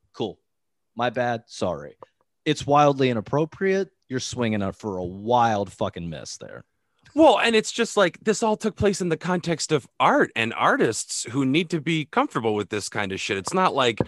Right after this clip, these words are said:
Speaker 1: Thank
Speaker 2: you were like,
Speaker 1: you.
Speaker 2: "What are you doing? Are you in the tub flicking your bean?" And then you fire off a bunch of fucking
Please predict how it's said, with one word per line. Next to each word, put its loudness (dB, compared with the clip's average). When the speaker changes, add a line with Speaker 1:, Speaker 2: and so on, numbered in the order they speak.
Speaker 1:
Thank 2
Speaker 2:
you -2
were 4
like, 4
Speaker 1:
you. -2
Speaker 2:
"What 4
are -2
you 0
doing? 2
Are -4
you -4
in -2
the -4
tub -2
flicking -4
your -4
bean?" -4
And -2
then -6
you -8
fire 2
off 0
a -6
bunch -6
of -10
fucking -6